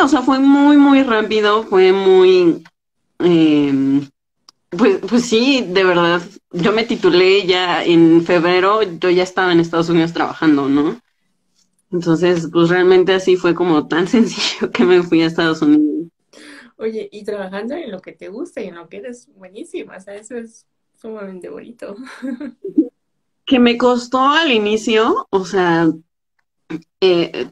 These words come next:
Speaker 1: tuve muchas trabas al inicio, como que llegar, era la primera vez que yo tomaba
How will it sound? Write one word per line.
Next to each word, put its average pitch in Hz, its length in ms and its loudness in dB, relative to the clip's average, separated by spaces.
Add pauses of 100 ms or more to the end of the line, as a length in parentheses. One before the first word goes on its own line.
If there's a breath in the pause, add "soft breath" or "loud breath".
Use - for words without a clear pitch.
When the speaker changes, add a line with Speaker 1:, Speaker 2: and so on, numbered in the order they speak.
Speaker 1:
tuve 214 180 2
muchas 240 440 0
trabas 165 600 -2
al 160 160 -4
inicio, 147 640 -2 (120)
como 160 260 0
que 165 360 0
llegar, 170 460 0
era 233 180 0
la 247 140 -2
primera 185 280 0
vez 185 220 -2
que 190 140 -2
yo 175 140 0
tomaba 160 720 -2